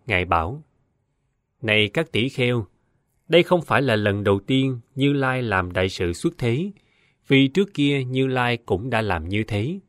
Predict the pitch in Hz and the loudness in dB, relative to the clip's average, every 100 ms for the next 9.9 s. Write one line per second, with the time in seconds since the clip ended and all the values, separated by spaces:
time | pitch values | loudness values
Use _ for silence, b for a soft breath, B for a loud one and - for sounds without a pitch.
0 | _ _ _ _ _ _ _ _ _ _ | _ _ _ _ _ _ _ _ _ _
1 | _ _ _ _ _ - 131 120 120 117 | _ _ _ _ _ 2 2 4 0 0
2 | - 101 139 156 131 131 - 135 170 139 | 0 0 0 -4 -4 -4 -4 -4 -4 0
3 | 92 - 95 85 107 127 - 123 170 196 | 0 0 -6 0 0 0 -2 -4 -4 -12
4 | _ _ _ _ _ _ _ _ _ _ | _ _ _ _ _ _ _ _ _ _
5 | _ _ _ _ _ _ _ _ _ _ | _ _ _ _ _ _ _ _ _ _
6 | 139 131 131 123 156 117 92 92 - _ | 2 2 4 2 2 2 2 2 -2 _
7 | - 156 143 143 143 139 - 135 131 131 | -4 -4 0 2 2 0 -2 -2 0 -4
8 | 127 127 139 120 117 113 104 - 98 95 | -2 -4 -2 -2 -2 -4 -6 -6 -4 -2
9 | 98 92 - 117 120 110 92 82 85 | -4 -4 -2 0 0 -2 -4 -4 -6